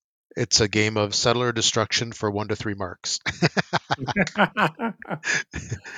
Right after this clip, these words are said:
Speaker 2: Nice. You pick
Speaker 1: Although,
Speaker 2: on
Speaker 1: that, that is kind of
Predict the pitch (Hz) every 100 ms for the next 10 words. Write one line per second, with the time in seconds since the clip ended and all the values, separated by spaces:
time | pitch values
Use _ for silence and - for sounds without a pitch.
0 | - - - - _ 113 110 117 117 110
1 | - - - - - - - - - _
2 | _ _ - - _ _ _ _ _ _
3 | _ _ _ - 143 139 143 151 147 160
4 | 175 220 - 175 156 - 147 - - 156
5 | 175 175 247 285 - 135 127 113 104 98
6 | 92 -